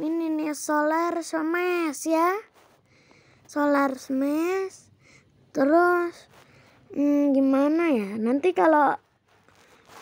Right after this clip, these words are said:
besok deh, besok. Hmm, ya, habis video ini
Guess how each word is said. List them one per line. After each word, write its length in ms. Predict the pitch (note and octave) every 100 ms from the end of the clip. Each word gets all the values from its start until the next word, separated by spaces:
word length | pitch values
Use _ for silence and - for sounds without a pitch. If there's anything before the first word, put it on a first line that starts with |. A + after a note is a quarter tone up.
| -
besok 400 | D4+ C#4+ G4 F#4
deh, 160 | F#4 G4
besok. 480 | D4+ D#4+ A4 F#4+ - - - - _ - _ -
Hmm, 800 | C#4 D4 D4 D4 C#4+ C#4+ C#4+ - -
ya, 240 | D4+ F4 G#4+ - _ _ - - -
habis 400 | C#4+ C#4 D#4 -
video 400 | D#4 C4 C#4+ B3
ini 320 | A3 C#4 C4+